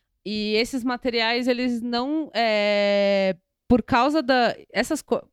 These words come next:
é, eu trabalho com isso, né? O material didático, ele é feito pelo menos uns dois anos antes, assim. Então, o de dois mil e vinte e um deveria ter sido produzido em dois mil e dezenove.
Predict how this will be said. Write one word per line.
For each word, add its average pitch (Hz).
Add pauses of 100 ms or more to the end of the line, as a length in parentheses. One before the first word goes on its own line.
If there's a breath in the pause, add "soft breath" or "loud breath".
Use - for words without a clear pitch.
é, 208
eu 254
trabalho 226
com -
isso, 170
né? 170
O -
material 196
didático, 208
ele 214
é 208
feito 208
pelo 226
menos 220
uns 226
dois 202
anos 220
antes, 180
assim. 131
Então, 175 (500)
o 185
de 190
dois 190
mil 196
e 180
vinte 185
e 185
um 247
deveria 180
ter 208
sido 202
produzido 190
em 208
dois 202
mil 208
e 190
dezenove. 160